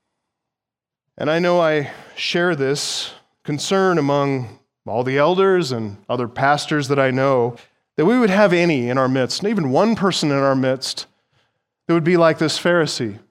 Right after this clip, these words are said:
who would come to our churches week after week and month after month and year after year,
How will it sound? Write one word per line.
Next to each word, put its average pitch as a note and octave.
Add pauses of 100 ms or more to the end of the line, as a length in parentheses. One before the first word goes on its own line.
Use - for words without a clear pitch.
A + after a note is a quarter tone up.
(680)
who F3
would F3
come A3+
to G3+
our E3
churches D#3+
week G3
after C#3
week D#3+
and A#2
month E3
after C3+
month C#3+
and B2
year D#3
after B2
year, C3